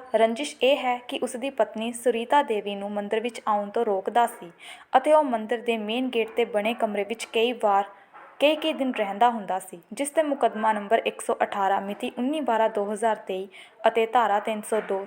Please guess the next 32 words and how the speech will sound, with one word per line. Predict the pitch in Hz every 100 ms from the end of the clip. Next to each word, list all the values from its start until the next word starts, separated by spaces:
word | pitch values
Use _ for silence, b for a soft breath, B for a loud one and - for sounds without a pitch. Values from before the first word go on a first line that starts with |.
| -
ਥਾਣਾ | 220 220 285
ਸਦਰ | 269 233 247
ਕਪੂਰਥਲਾ | - 220 202 - 220
ਜ਼ਿਲ੍ਹਾ | 208 202 196
ਕਪੂਰਥਲਾ | 202 226 226 214 - 285
ਦਰਜ | 269 233 226
ਕਰਕੇ | - 202 202 202 208 B B _
ਤਫਤੀਸ਼ | 233 233 - 214 220 - b b _ 254
ਅਮਲ | 285 277
ਵਿੱਚ | 285 -
ਲਿਆਂਦੀ | 247 233 196 175 170 226
ਅਤੇ | - 262
ਮਿਤੀ | 233 226 262 254 -
ਸਤਾਈ | - 240 269
ਬਾਰਾਂ | 247 220 220
ਦੋ | 214 208
ਹਜ਼ਾਰ | 214 233 214
ਤੇਈ | 220 202 202
ਨੂੰ | 196
ਹਰਨੇਕ | 202 220 196 214 277 285
ਸਿੰਘ | - 233 233
ਉਰਵ | 220 214
ਨੇਕਾ | 208 208 - 269
ਪੁੱਤਰ | 214 - - 202 B B B _
ਪਿਆਰਾ | 226 233 294
ਸਿੰਘ | 294 262 220
ਵਾਸੀ | 202 - 202 208 196
ਵਾਰਡ | 202 214 233
ਨੰਬਰ | 220 208 208
ਦਸ | 208 226 254
ਲੋਹੀਆਂ, | 233 202 190 190 B B _
ਤਹਿਸੀਲ | 226 220 220 214